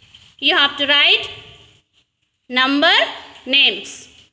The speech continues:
One, O N E, one. Two, T W O, two. Three,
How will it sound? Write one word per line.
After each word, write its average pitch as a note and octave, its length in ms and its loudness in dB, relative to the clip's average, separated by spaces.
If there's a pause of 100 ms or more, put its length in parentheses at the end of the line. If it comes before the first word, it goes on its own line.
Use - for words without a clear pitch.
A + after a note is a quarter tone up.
(380)
One, C#4 420 2 (400)
O C#4 560 4 (140)
N C4 340 2 (260)
E, C4+ 600 2
one. D#4+ 380 0 (920)
Two, D#4 460 2 (420)
T C#4+ 800 2
W C#4+ 560 0 (180)
O, C#4 600 2 (160)
two. E4 260 4 (720)
Three, D4 680 0